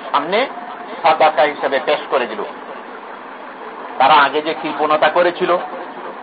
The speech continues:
এই জন্য ওটা থেকে মুক্ত হলো। দ্বিতীয় হলো, যুদ্ধে না গিয়ে তারা যে অপরাধ করেছিল, আর রাসূলুল্লাহ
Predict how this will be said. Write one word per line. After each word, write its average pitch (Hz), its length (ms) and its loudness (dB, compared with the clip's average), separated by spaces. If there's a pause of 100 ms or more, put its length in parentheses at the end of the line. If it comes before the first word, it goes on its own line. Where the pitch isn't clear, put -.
(1800)
এই 156 140 2
জন্য 160 380 4 (300)
ওটা 156 180 4
থেকে 165 200 -2
মুক্ত 160 280 -2
হলো। 180 300 6 (360)
দ্বিতীয় 247 280 0
হলো, 196 180 4
যুদ্ধে 180 480 0
না 139 420 2
গিয়ে 160 280 -2 (1080)
তারা 160 180 8
যে 180 100 2 (120)
অপরাধ 208 420 6
করেছিল, 135 460 0 (1160)
আর 139 240 4
রাসূলুল্লাহ 226 580 4